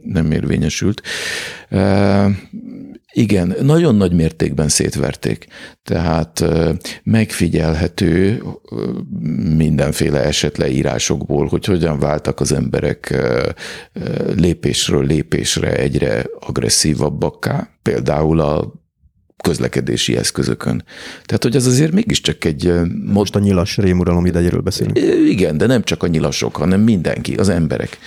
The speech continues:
Speaker 1: hogy, ö, hát ez mégiscsak egy modern nagyváros volt, ahol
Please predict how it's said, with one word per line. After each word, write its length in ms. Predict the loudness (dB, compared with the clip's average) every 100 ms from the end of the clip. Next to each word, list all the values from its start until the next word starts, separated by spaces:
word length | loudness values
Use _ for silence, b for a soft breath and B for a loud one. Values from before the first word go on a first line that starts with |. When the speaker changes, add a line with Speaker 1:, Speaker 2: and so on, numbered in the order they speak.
| B B B B
Speaker 1:
hogy, 560 | -4 0 2 2 0
ö, 220 | 0 2 0 -2 B B _ _ _ -20 -10
hát 180 | -6 -2
ez 120 | -2 0 0
mégiscsak 500 | 2 0 0 -4 -2
egy 360 | -2 0 0
modern 400 | 2 0 0 0
nagyváros 580 | 2 2 0 0 0 0
volt, 280 | 0 0 0
ahol 500 | 0 0 0 -2 -6